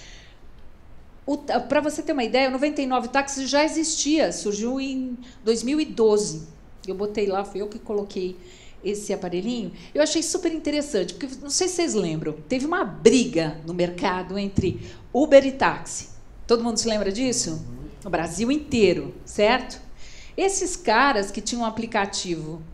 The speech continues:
do noventa e nove táxi, três empresários, que é, você ligava, o noventa e nove táxi você tinha que ligar pra pedir o táxi, e aquela história de um atendimento péssimo, né? Tinha esse problema. O que que eles fizeram? Em vez deles saírem brigando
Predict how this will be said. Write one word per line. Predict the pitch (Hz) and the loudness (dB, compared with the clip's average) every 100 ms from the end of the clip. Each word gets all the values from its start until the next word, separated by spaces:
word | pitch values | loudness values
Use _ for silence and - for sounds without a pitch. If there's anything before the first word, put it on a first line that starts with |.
| - - | -18 -8
do | 196 | -6
noventa | 185 185 196 | -4 -4 -4
e | |
nove | 180 185 170 | -2 -2 -4
táxi, | 180 214 196 170 - - - | 0 4 4 2 -8 -12 -8
três | 202 196 160 160 | 0 0 0 -6
empresários, | 165 175 175 202 220 175 - - - - - - - - | -8 -6 -2 2 2 2 -4 -14 -16 -18 -18 -18 -20 -14
que | - 277 | -4 4
é, | 269 | 4
você | 233 262 320 | 4 2 2
ligava, | 359 247 240 226 196 | 4 6 6 4 0
o | |
noventa | 226 269 285 | -2 -2 0
e | |
nove | 269 269 269 | 0 0 0
táxi | 285 277 - 285 | 0 -2 -6 -8
você | 339 | -6
tinha | - 320 | -6 -4
que | - | 2
ligar | - 196 196 185 | 2 4 4 2
pra | 165 | -4
pedir | 185 170 | -6 -6
o | 175 | -4
táxi, | 185 175 214 165 160 - 160 | 0 4 6 4 -2 -6 -2
e | |
aquela | 175 180 233 | -2 0 -2
história | 254 - 208 208 226 | -2 -2 -2 2 0
de | 202 | -2
um | 233 240 | -2 -2
atendimento | 233 233 220 202 214 220 269 - - - | -2 -6 -6 -4 -4 -4 -8 -10 -16 -6
péssimo, | - 196 202 - 170 151 147 | 0 0 0 -8 -10 -10 -4
né? | 202 240 - - - - - - - - - | -4 -4 -8 -16 -18 -20 -20 -18 -18 -18 -10
Tinha | - 277 | -4 -2
esse | 311 311 | -4 -2
problema. | 339 254 220 185 160 165 - - - - - - - | -2 2 2 0 -6 -10 -16 -20 -18 -18 -18 -16 -6
O | |
que | 370 | -4
que | 370 | -2
eles | 330 - | -2 -2
fizeram? | 254 185 180 | -4 -2 -2
Em | 214 | -2
vez | 311 | -2
deles | 330 311 | -2 -4
saírem | - 262 233 214 | -2 0 0 -2
brigando | 233 226 156 202 247 311 196 147 | 0 -2 2 4 4 2 0 -6